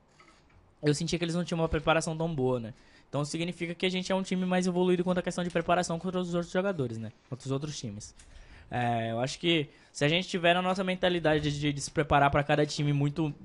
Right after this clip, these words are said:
de um jeito muito forte, que, que a gente tava fazendo, é, de ver como os caras tão jogando, de entender o nosso jogo contra eles, é,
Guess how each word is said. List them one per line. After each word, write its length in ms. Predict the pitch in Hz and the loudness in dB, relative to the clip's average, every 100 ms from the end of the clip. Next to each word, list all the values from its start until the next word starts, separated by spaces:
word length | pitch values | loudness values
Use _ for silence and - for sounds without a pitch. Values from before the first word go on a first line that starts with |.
| 131 | -12
de 240 | 127 127 | -8 -2
um 60 | 147 | 0
jeito 240 | 151 147 | 0 -4
muito 260 | 143 151 160 | -8 -6 -10
forte, 580 | - 127 143 180 - | -6 2 4 4 0
que, 360 | 147 123 120 131 113 117 - | -6 -4 -6 -6 -12 -20 -14
que 80 | - | -6
a 20 | |
gente 160 | 127 135 | -4 -2
tava 220 | 139 131 | -2 -2
fazendo, 440 | 127 127 123 151 143 | -2 -2 -2 -2 -2
é, 120 | 95 98 110 | -4 -10 -14
de 100 | 113 | -4
ver 180 | 117 156 | 2 2
como 180 | 156 147 | 2 -2
os 60 | |
caras 200 | - 135 | 0 0
tão 100 | 147 | 2
jogando, 420 | 135 123 139 139 - - - | 0 2 2 2 -2 -14 -16
de 100 | - 135 | -6 -4
entender 280 | 156 143 | 0 4
o 60 | 156 | 4
nosso 240 | 156 156 147 | 4 4 4
jogo 240 | 143 160 | 6 6
contra 320 | 156 147 135 | 4 2 4
eles, 360 | 127 147 151 135 | 6 6 4 2
é, 360 | 127 123 117 | 0 0 -2